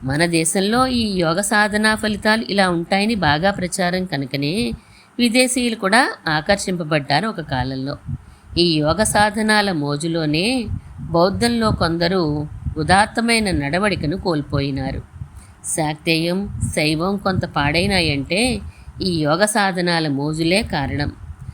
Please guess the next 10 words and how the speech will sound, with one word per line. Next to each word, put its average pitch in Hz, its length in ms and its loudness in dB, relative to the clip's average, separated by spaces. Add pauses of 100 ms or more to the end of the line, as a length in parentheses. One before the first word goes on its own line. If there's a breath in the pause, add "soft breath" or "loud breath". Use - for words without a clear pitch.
(320 loud breath)
యోగ 170 260 4
సాధనాల్ని 233 640 2
అడ్డుపెట్టుకొని, 170 840 -2 (420 loud breath)
దై-, 175 340 2 (260)
దైవాన్ని 208 580 4
అడ్డుపెట్టుకొని 180 800 -2 (320 soft breath)
శారీరక 240 680 0
వాంఛలు 196 500 0
తీర్చుకోవడం 196 680 -2
పరిపాటైపోయింది. 156 1120 -4